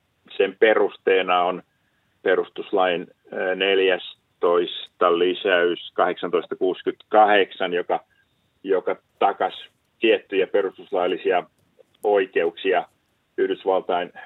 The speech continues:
kansalaisille rotuun katsomatta tai siihen katsomatta, oliko ne aikaisemmin ollut orja. Sehän ei ota, tämä neljästoista lisäys ei ota kantaa sukupuolen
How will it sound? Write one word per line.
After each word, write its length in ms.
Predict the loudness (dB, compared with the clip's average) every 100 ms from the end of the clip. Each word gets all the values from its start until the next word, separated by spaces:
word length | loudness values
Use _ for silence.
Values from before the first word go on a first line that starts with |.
| -4
kansalaisille 920 | 0 0 0 -2 -2 -2 -4 -2 -4 -8 _ _ _ _ _ -16 -6
rotuun 720 | -2 0 2 2 2 0 -4 -16 -10 -10 -6
katsomatta 640 | 2 2 2 -2 -2 -2 0
tai 200 | 0 -2
siihen 380 | 0 0 0
katsomatta, 500 | -2 -2 -2 -6 -2
oliko 180 | -2 -2 -2
ne 80 |
aikaisemmin 480 | -2 -2 -4 -6 -2
ollut 200 | 0 0
orja. 440 | 2 2 2 0 -2
Sehän 240 | -2 -2 0
ei 100 | -2
ota, 220 | 0 -4 -4 _ _ _
tämä 220 | 0 0
neljästoista 640 | 0 0 0 -2 -4 -2
lisäys 380 | -4 -2 -2 0
ei 160 | 2 2
ota 180 | 0
kantaa 640 | -4 -4 -4 0 0 0 -4 _ _ _ -20
sukupuolen 1080 | -18 -4 -2 -2 -2 0 2 2 -2 -6